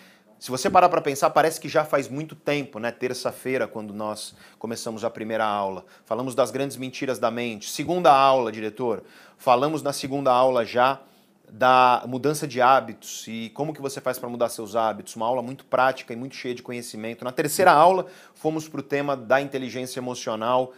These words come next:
e eu te dei ferramentas pra você assumir o comando da sua vida emocional. Hoje, eu trouxe aquele no começo desta aula, que pra mim é o conhecimento que vira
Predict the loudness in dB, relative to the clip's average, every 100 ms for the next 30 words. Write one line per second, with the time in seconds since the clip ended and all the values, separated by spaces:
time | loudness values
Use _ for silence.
0 | -20 _ _ -2 -2 -2 -4 -4 -4 -4
1 | -2 -4 -8 -10 -14 _ -6 -4 -4 -6
2 | -6 -6 -6 -10 -8 -8 -6 -6 -4 -6
3 | -8 -8 -8 -8 -8 -8 -10 -6 -4 -6
4 | -2 4 6 6 0 -10 -16 _ -6 0
5 | 0 0 -2 -2 -2 -2 -4 -4 -4 -4
6 | -4 -2 -2 0 -2 -6 -8 -8 -6 -8
7 | -8 -10 -10 -12 -12 -16 -14 -6 -2 -2